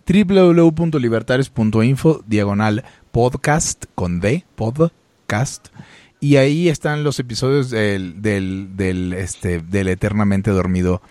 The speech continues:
podcast de libertarios punto info y de, de, en este momento de Radio Barra Libre, eh, que a lo, a lo mejor algún día se dignará, eh, nuestro amigo El Chairo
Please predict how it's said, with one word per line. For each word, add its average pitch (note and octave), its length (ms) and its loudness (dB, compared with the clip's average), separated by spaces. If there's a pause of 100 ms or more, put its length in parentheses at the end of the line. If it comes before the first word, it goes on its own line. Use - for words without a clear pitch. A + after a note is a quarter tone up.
(280)
podcast G2+ 420 0
de G2 100 -2
libertarios F2 540 -2
punto G#2+ 300 0
info A2+ 340 2 (280)
y G3 260 4 (140)
de, F#2+ 840 2
de, F#2+ 220 0
en G2 100 0
este G2+ 180 -2
momento G2+ 380 2
de G2 80 4
Radio F#2+ 280 2
Barra G2+ 200 2
Libre, E3+ 340 2 (500)
eh, F#2+ 260 -2
que B2 80 0
a A#2+ 60 2
lo, A#2+ 140 -2
a B2 40 2
lo B2 60 2
mejor B2 220 2
algún D#3 260 2
día C#3+ 140 4
se C3 100 -2
dignará, G#2+ 600 -2
eh, G2 180 -10
nuestro G2 300 -10
amigo G2 360 -2 (160)
El F#2+ 120 -10
Chairo G2+ 400 0